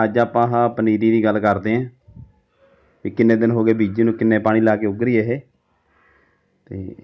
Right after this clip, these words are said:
ਕਿਵੇਂ ਬੀਜੀ ਸੀ, ਕੀ ਕੁਛ ਪਾਇਆ ਇਹਦੇ 'ਚ ਪਹਿਲਾਂ, ਤੇ ਆਪਾਂ ਦੱਸਾਂਗੇ ਤੁਹਾਨੂੰ ਸਾਰਾ ਕੁਛ। ਤੇ ਜਿਹੜੇ ਭਰਾ ਆਪਣੇ ਚੈਨਲ 'ਤੇ ਨਵੇਂ ਆਏ, ਚੈਨਲ ਨੂੰ ਸਬਸਕ੍ਰਾਈਬ ਕਰ ਲਓ, ਨਾਲੇ ਬੈਲ ਆਈਕਨ ਦਬਾ ਲਓ ਤਾਂ ਕਿ ਆਉਣ ਵਾਲੀ ਵੀਡੀਓ ਤੁਹਾਡੇ ਤੱਕ ਪਹੁੰਚਦੀ ਰਹੇ।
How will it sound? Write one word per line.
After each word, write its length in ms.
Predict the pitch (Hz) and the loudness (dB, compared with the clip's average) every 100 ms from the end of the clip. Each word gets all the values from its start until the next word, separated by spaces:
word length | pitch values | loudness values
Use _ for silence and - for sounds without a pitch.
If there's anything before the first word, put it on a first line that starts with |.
| _ _ _ | _ _ _
ਕਿਵੇਂ 200 | 113 113 | 0 2
ਬੀਜੀ 340 | 113 113 104 110 | 2 0 0 -4
ਸੀ, 140 | 117 | -4
ਕੀ 180 | 117 113 | -4 -4
ਕੁਛ 180 | 104 113 | -4 -4
ਪਾਇਆ 260 | 107 104 110 | -2 0 0
ਇਹਦੇ 180 | 117 | 0
'ਚ 60 | 113 | -2
ਪਹਿਲਾਂ, 300 | 113 113 123 120 _ _ _ _ _ _ _ _ _ - | -2 -2 -2 -6 _ _ _ _ _ _ _ _ _ -8
ਤੇ 60 | 98 | -8
ਆਪਾਂ 380 | 98 107 104 98 | -6 -6 -4 -4
ਦੱਸਾਂਗੇ 360 | 98 107 104 | -6 -4 -6
ਤੁਹਾਨੂੰ 240 | 107 107 101 | -4 -6 -4
ਸਾਰਾ 240 | 104 107 | -2 -2
ਕੁਛ। 180 | 110 110 127 - _ _ _ _ _ _ _ _ _ _ _ _ _ _ _ _ - _ _ _ - | -2 -6 -10 -12 _ _ _ _ _ _ _ _ _ _ _ _ _ _ _ _ -20 _ _ _ -14
ਤੇ 60 | |
ਜਿਹੜੇ 260 | 90 104 110 | -4 0 0
ਭਰਾ 180 | 113 113 | 2 0
ਆਪਣੇ 280 | 101 107 104 | 0 -2 -2
ਚੈਨਲ 280 | 104 101 101 | -2 -2 -2
'ਤੇ 80 | 107 | 0
ਨਵੇਂ 200 | 101 101 | 0 2
ਆਏ, 100 | 104 | 2
ਚੈਨਲ 260 | 107 98 | 0 0
ਨੂੰ 100 | 101 | 0
ਸਬਸਕ੍ਰਾਈਬ 480 | 98 95 - 101 95 | 0 -2 -2 -2 0
ਕਰ 180 | 101 95 | 2 0
ਲਓ, 80 | 104 | 2
ਨਾਲੇ 180 | 98 95 | 0 2
ਬੈਲ 240 | 98 95 | 2 2
ਆਈਕਨ 240 | 95 98 | 0 -2
ਦਬਾ 180 | 92 98 | -2 -2
ਲਓ 200 | 92 117 _ _ _ _ _ _ _ _ _ _ _ | -2 -4 _ _ _ _ _ _ _ _ _ _ _
ਤਾਂ 160 | 101 92 | 0 0
ਕਿ 120 | 107 | 0
ਆਉਣ 140 | 101 | 0
ਵਾਲੀ 160 | 98 95 | 0 0
ਵੀਡੀਓ 260 | 98 104 104 | 0 -2 -2
ਤੁਹਾਡੇ 180 | 101 101 | -4 -4
ਤੱਕ 180 | 98 | -6
ਪਹੁੰਚਦੀ 360 | 104 104 104 110 | -6 -6 -4 -2
ਰਹੇ। 280 | 107 120 | 0 -2